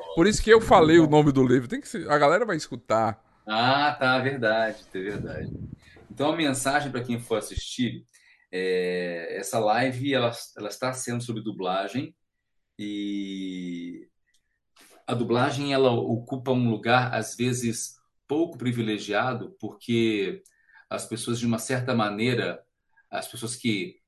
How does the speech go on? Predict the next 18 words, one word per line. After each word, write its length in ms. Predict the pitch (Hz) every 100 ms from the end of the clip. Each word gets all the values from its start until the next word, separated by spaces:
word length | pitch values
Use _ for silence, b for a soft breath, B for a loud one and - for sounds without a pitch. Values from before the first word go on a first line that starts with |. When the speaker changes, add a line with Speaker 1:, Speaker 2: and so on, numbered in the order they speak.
| _
Speaker 2:
criam 400 | 120 120 127 110
notícias 680 | 98 92 - 117 120 120 95
e 60 | 95
conteúdos 880 | 95 95 92 90 117 90 87 - -
acham 360 | 113 120 120 110
mais 160 | 120
bonito 280 | 107 113 110
dizer 500 | 104 95 101 117 117 b _
que 140 | -
vem 380 | 95 110 117 127
no 140 | 127 120
original, 800 | 117 117 120 127 95 82 80 - _ _ _ _
né? 300 | 92 90 90 _ _ _ _ _ _
Porque 1120 | 85 - - - 98 95 95 90 87 85 82 85
o 60 |
idioma 420 | 95 92 101 98
tá 140 | 92 90
lá. 520 | 82 85 110 101